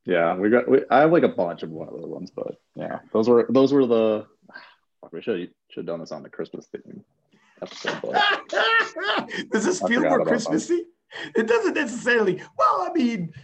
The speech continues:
Speaker 2: 'cause New
Speaker 1: Yeah,
Speaker 2: Year's and Christmas.
Speaker 1: Scrooge, Christmas Past.
Speaker 2: Yeah.
Speaker 1: All, all of them are Christmas themes.
Speaker 2: Well, consider this a bonus one, fellas. Anyone
Speaker 1: There you
Speaker 2: listening?
Speaker 1: go.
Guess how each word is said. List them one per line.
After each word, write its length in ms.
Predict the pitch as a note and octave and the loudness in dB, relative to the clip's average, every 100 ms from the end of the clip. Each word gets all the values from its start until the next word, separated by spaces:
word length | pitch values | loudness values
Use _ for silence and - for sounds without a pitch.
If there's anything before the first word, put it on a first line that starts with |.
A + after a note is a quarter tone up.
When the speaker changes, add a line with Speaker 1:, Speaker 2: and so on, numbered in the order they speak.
| - | -4
Speaker 2:
'cause 160 | C#4+ G3 | -2 2
New 160 | C4+ D#4 | 4 8
Speaker 1:
Yeah, 40 | |
Speaker 2:
Year's 200 | A#4+ G4+ | 8 8
and 80 | A#3 | 4
Christmas. 340 | - C#3+ C#3+ C#3+ | 4 8 8 8
Speaker 1:
Scrooge, 200 | C#3+ - | 6 2
Christmas 340 | C#3+ - B2 - | -2 0 -8 -6
Past. 640 | F2 E2+ F2 - - _ - | -8 -8 -12 -12 -18 _ -10
Speaker 2:
Yeah. 480 | G3 A#3 G#3+ F3+ C#3+ - _ _ _ - | 0 2 2 2 -4 -18 _ _ _ -10
Speaker 1:
All, 280 | D#3 C#3+ - | -8 -8 -4
all 100 | F3+ | -2
of 60 | E3+ | -2
them 140 | C3+ | -4
are 40 | |
Christmas 380 | - A2 - - - | -4 -6 -6 -16 -14
themes. 400 | - E2+ - _ _ _ _ _ _ | -12 -10 -12 _ _ _ _ _ _
Speaker 2:
Well, 100 | F#3+ | -8
consider 480 | F3+ G#3+ G#3+ B3+ A#3+ | -2 -2 -2 -2 -2
this 160 | A#3 A3+ | -2 -4
a 60 | |
bonus 500 | F3+ G3 F3 D#3+ C#3+ | -2 0 0 0 -4
one, 180 | D3+ C#3 | -6 -8
fellas. 440 | C#3+ D3+ E3 F3+ - _ _ _ _ - | -8 -8 -8 -8 -18 _ _ _ _ -6
Anyone 300 | F3 F3+ E3+ | -2 0 0
Speaker 1:
There 0 | |
you 40 | |
Speaker 2:
listening? 320 | F3 - G3 C3+ | -2 -4 -4 -2
Speaker 1:
go. 240 | - | -4